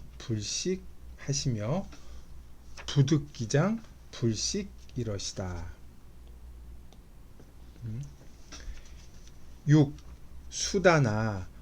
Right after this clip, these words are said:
불사승 사기하시며, 유주 무량하사대 불금난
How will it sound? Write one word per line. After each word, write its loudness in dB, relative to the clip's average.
불사승 4
사기하시며, 0
유주 6
무량하사대 4
불금난 2